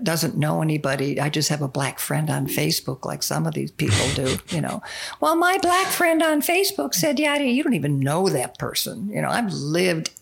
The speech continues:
Speaker 1: in the ghetto of Milwaukee. Okay. I went to college for a semester in a cultural exchange program at Grambling College my junior year, all black college.
Speaker 2: Hmm.
Speaker 1: Uh,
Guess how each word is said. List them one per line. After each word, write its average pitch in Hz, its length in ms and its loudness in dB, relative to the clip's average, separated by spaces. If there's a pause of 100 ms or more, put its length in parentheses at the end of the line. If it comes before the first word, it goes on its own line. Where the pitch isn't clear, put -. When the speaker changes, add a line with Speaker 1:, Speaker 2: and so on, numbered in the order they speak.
Speaker 1:
in 220 280 2
the 170 100 2
ghetto 156 640 0
of 156 220 -4
Milwaukee. 151 880 -2 (960)
Okay. 160 420 0 (640)
I 170 340 2
went 170 340 0
to 180 120 0
college 185 520 2
for 170 140 2
a 160 40 2
semester 170 440 2
in 160 80 0
a 151 80 0
cultural 165 480 0
exchange 170 500 2
program 147 540 0
at 147 100 -2
Grambling 156 440 0
College 156 640 -2
my 170 240 0
junior 165 420 2
year, 139 320 -2 (540)
all 165 220 0
black 156 320 -2
college. - 380 -6
Speaker 2:
Hmm. 110 120 4 (880)
Speaker 1:
Uh, - 100 -2